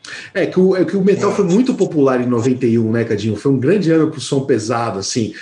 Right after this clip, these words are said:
porque eu lembrei do disco, é o No More Tears do Ozzy Osbourne, né? Foi um puta sucesso esse disco, os clipes na M T V, o Ozzy voltando com tudo, né? Depois de uma fase mais down também.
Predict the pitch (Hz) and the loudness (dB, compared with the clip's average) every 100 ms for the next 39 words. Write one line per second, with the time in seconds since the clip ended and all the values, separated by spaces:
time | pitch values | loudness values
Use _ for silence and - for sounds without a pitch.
0 | - - - 117 139 147 180 156 180 139 | -16 -14 -8 0 2 2 2 2 2 0
1 | 120 123 - 117 123 123 135 170 190 - | -4 -4 0 2 2 2 2 2 0 -2
2 | - 185 160 127 123 123 113 120 113 101 | 0 2 2 2 2 2 2 2 2 -2
3 | 101 98 120 120 294 269 - 185 196 160 | -4 -4 -4 0 0 0 -4 -4 -2 -4
4 | - - 131 120 110 107 95 120 - 110 | -4 -2 -2 -2 -4 -12 -4 -4 -4 -6
5 | - 127 131 117 113 113 113 92 104 113 | -2 -2 -2 -2 -2 -2 -4 -4 0 -2
6 | 113 - - 107 117 139 135 127 127 139 | -2 -12 -12 -4 0 0 0 0 0 0
7 | 135 131 117 - 135 113 120 117 131 127 | -2 -2 -6 0 0 2 0 0 -2 -2
8 | 131 127 139 127 123 123 113 - _ 120 | -2 -2 -2 -2 -2 -2 -4 -6 _ -6
9 | 120 127 113 113 127 | -2 -2 -4 -2 -2